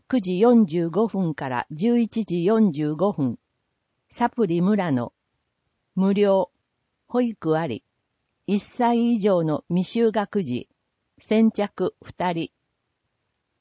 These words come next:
十一月十一日までに要予約。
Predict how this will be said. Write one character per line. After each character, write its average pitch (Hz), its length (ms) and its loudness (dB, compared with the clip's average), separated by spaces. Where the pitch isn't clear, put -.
十 233 260 2
一 226 240 -2
月 202 320 -2
十 220 260 2
一 214 300 -2
日 208 320 0
ま 165 160 -2
で 143 140 -2
に 135 240 2
要 190 280 2
予 147 160 -2
約。 151 440 -6